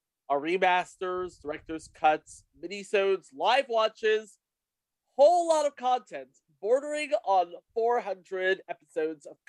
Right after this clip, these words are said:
content on it was a thing on T V dot com. And of course, we are on all social media at It Was a Thing on T V,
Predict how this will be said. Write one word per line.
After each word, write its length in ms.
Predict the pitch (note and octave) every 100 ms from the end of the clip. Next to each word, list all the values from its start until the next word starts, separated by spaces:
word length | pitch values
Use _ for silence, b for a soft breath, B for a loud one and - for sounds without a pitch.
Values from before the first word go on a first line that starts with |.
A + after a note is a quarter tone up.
| -
content 220 | C#3 C#3 _ _ _ _ _ _ _ _ _ -
on 100 | C3+
it 100 | -
was 140 | B2+
a 40 | A#2+
thing 180 | C3+
on 140 | A#2+ A2
T 160 | -
V 120 | A2 A2
dot 160 | A#2 _ _
com. 100 | F#2 F2+ D#2 _ _ _ _ _ _ _ - - _ _ -
And 80 | C3
of 100 | -
course, 340 | F3+ F#3 F#3
we 100 | F3
are 100 | E3
on 200 | D3+ D3+ D#3
all 240 | D#3 A3 C#4+
social 400 | - D3 - C#3
media 340 | C#3+ C#3+ D3+
at 220 | C#3 C#3+
It 120 | C#3 C#3
Was 140 | -
a 40 |
Thing 180 | - C#3+
on 160 | C3+ C3
T 240 | - C#3
V, 420 | B2+ D3+ F#3 F#3+